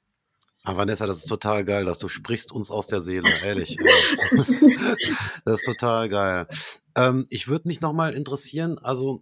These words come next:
Speaker 1: äh, du bist ja Artdirektor bei Imagely.
Speaker 2: Mhm.
Speaker 1: Was ist denn da genau deine Rolle? Also, äh, erzähl doch mal über deine Rolle. Also, was ist dein Aufgabenfeld bei Imagely?
Speaker 2: <laughs> Also es hat, also ganz am Anfang, als ich da angefangen habe, wusste ich eigentlich überhaupt noch gar nicht so, was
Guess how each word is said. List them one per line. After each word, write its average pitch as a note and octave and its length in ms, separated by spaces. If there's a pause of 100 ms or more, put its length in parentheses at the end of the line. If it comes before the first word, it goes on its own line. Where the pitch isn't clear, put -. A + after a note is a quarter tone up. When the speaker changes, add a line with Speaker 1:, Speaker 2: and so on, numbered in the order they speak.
Speaker 1:
äh, - 60
du A#2 400
bist D#3+ 160
ja E3 140
Artdirektor F#2+ 580
bei D#2+ 120
Imagely. E2+ 600
Speaker 2:
Mhm. A#3 240
Speaker 1:
Was A#2 200
ist - 140
denn D#3 140
da C#3+ 140
genau C3+ 260
deine B2+ 220
Rolle? A2+ 460
Also, F#2 280
äh, F2+ 220
erzähl G2+ 260
doch B2+ 160
mal A#2 140
über A#2 120
deine A#2 200
Rolle. G#2+ 260
Also, E2+ 180
was A#2 240
ist - 160
dein A2+ 160
Aufgabenfeld F#2+ 920
bei E2 140
Imagely? D#2 500 (480)
Speaker 2:
<laughs> - 140 (1080)
Also G#3 180
es G3+ 100
hat, A3 160 (400)
also G3 160
ganz A3+ 240
am B3 80
Anfang, A#3+ 400
als G#3 180
ich G3 80
da F#3 220
angefangen C4+ 580
habe, D4 340 (420)
wusste G#3+ 360
ich G3+ 140
eigentlich F#3+ 220
überhaupt G3 320
noch E3 100
gar G3+ 160
nicht F#3 160
so, F#3 240
was - 260